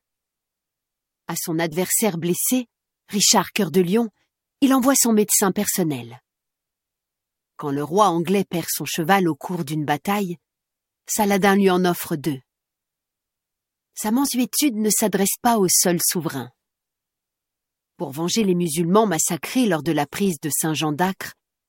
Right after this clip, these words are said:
Saladin avait promis d'exterminer les Francs s'il prenait Jérusalem. C'est fait le deux octobre mille cent quatre-vingt-sept. Mais Saladin se délie de son propre serment avec l'accord des religieux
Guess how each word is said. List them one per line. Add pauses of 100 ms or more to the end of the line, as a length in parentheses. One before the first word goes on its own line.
(600)
Saladin
avait
promis
d'exterminer
les
Francs (260)
s'il
prenait
Jérusalem. (1600)
C'est
fait
le
deux
octobre
mille
cent
quatre-vingt-sept. (760)
Mais
Saladin
se
délie
de
son
propre
serment (240)
avec
l'accord
des
religieux